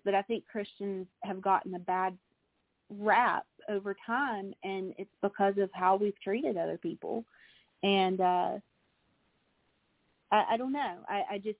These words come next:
I think that it's something that needs to be talked about and shared, that, um, we're supposed to be loving towards everyone, and we're supposed to, um, encourage people and not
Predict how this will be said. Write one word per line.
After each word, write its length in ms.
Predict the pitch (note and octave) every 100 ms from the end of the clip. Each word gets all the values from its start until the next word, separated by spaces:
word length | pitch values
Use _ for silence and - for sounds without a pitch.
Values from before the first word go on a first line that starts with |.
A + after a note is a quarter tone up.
| -
I 100 | G3 -
think 220 | G3+ G3+ -
that 140 | G3
it's 180 | G3 -
something 320 | G3 G3 G3
that 160 | F#3 -
needs 200 | F#3 F#3+ G3
to 60 |
be 200 | F#3+ G3 - - _ - -
talked 280 | G3 A3+
about 420 | F3 E3 E3 - -
and 240 | F#3+ F#3+ F3+ -
shared, 420 | F#3 F#3+ G3 F#3 F3
that, 360 | F3 F3 F3+ - _ _ _ _ _ _ -
um, 500 | G3 F#3 F#3 G#3 G#3+ - _ _ _ _ _ _ _ _ _ _ _ _ _ - G#3+ -
we're 180 | G3+ G3+
supposed 340 | G#3 G#3 G3+ G3+
to 60 | G3+
be 180 | G#3 G3
loving 420 | F#3 F#3+ G3+ G3 F#3+
towards 240 | F#3 F3+ F3+ -
everyone, 580 | F3+ F3+ F#3 F3 F3 F3+
and 120 | F3+
we're 140 | F3+ F#3
supposed 380 | F#3 - F#3+ F#3 E3 -
to, 400 | G3+ F#3+ F#3 F3+ -
um, 360 | F#3+ F#3 G#3 A3+ _ _ _ -
encourage 560 | G3+ G3 G#3 A3 B3+ -
people 460 | F#3 F3 - - -
and 200 | F#3+ F3+
not 320 | F3+ F#3 F#3+